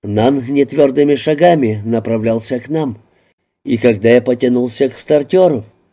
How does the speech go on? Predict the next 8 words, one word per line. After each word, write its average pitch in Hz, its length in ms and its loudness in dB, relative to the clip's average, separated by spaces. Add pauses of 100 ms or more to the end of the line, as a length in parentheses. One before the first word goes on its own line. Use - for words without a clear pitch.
(140)
он 113 200 0
остановился 113 800 -2
в - 40 -20
футах 120 300 -4
в 113 80 -8
девяти 120 400 0
от 123 160 -2
машины 139 580 -2